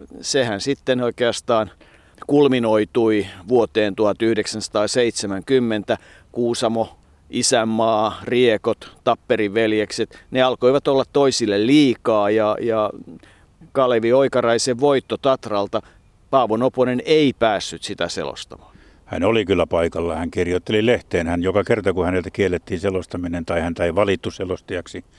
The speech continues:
Speaker 2: kilpailuihin, hän sai sitten aina diilin jonkun lehden kanssa, joka mielellään tämmöistä sorrettua selostajaa sitten pyrki näin auttamaan ja myi sillä lailla lehtiään. Ja vielä kertomatta tuohon äskeiseen, niin, niin tuota, yksi hauska episodi, joka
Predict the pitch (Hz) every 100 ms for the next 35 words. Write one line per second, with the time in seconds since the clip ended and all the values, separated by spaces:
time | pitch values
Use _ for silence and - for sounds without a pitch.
0 | - - - _ 95 90 98 90 87 87
1 | 87 90 92 90 85 85 90 90 87 90
2 | 95 85 82 - _ - 90 92 101 98
3 | 87 80 80 - 90 80 80 85 85 92
4 | 82 82 80 85 85 - 87 92 87 85
5 | - 90 87 92 87 - 87 85 85 78
6 | _ _ - - _ - - 92 98 92
7 | 87 95 95 101 - 85 82 80 80 85
8 | 85 80 85 82 82 85 - - 98 92
9 | - 85 80 82 _ - - _ - 107
10 | 104 113 131 123 120 113 110 - - 120
11 | 113 127 - 113 90 92 92 90 90 98
12 | 92 85 92 90 92 92 - 95 - 101
13 | 95 - 95 90 101 92 82 85 80 90